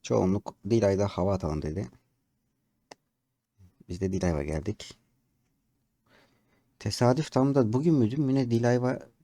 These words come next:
Türkiye'ye, D-Live Türkiye'ye şey yazmıştım ya, D-Live kanalını kapadık sayede falan diye.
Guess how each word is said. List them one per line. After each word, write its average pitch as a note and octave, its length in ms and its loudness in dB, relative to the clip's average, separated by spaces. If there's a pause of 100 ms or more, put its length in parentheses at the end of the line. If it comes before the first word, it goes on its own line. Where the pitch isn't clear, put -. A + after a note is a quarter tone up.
Türkiye'ye, A#2 600 0 (480)
D-Live G#2 220 0
Türkiye'ye A2 420 -2
şey G2 180 -2
yazmıştım F2 480 -2
ya, E2+ 80 -2
D-Live F#2 180 -2
kanalını F#2 380 -2
kapadık - 380 -6
sayede F2 380 -6
falan F2+ 400 -10
diye. B2 200 -8